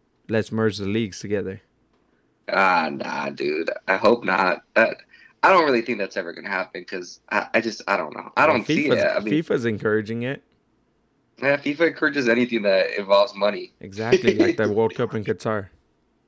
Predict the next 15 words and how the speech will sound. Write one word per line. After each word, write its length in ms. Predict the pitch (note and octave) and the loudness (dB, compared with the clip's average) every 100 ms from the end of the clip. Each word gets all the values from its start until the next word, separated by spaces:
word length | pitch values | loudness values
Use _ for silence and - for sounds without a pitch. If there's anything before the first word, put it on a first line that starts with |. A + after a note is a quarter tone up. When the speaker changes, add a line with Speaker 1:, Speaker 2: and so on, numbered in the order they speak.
| _ _ _ | _ _ _
Speaker 2:
Hey, 200 | G#2+ A2+ | 4 6
but, 340 | G#2 G#2+ G2+ - | 4 4 4 2
uh, 280 | G2+ F#2+ - - | -2 -2 -4 -8
yeah, 220 | G2+ F2+ | -6 -6
no 300 | F#2 E2 G2 | -8 -8 -8
kidding. 400 | F#2 G#2+ F#2 F2+ - - _ | -6 -6 -6 -8 -12 -20 _
The 80 | A2 | 0
only 100 | C3 | 0
thing 120 | D3+ | 0
that 120 | E3 C#3 | -2 -4
concerns 380 | A#2 A#2 A#2+ | -4 0 0
me 80 | B2 | -2
about 320 | G2 F#2+ F#2 | -2 0 0
this 260 | G#2+ G#2 - | -2 -4 -2
is, 300 | G2 F#2 | -6 -8